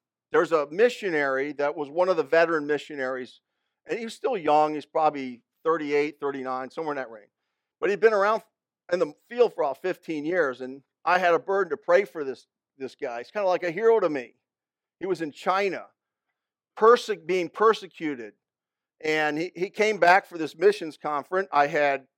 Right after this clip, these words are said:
prayed for this boy for years. I mean, I didn't even know him.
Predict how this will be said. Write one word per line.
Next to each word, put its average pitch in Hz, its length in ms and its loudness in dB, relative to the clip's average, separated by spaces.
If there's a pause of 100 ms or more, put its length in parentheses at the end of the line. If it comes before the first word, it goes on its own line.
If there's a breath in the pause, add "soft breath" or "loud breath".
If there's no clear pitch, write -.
(100)
prayed 208 260 2
for 214 140 -14
this 185 200 -2
boy 165 460 -2 (500)
for 135 120 -4
years. 135 500 -2 (420)
I 139 120 -2
mean, 151 140 -2
I 196 100 2
didn't 240 160 -4
even 143 240 -4
know 175 300 -2
him. 101 40 -16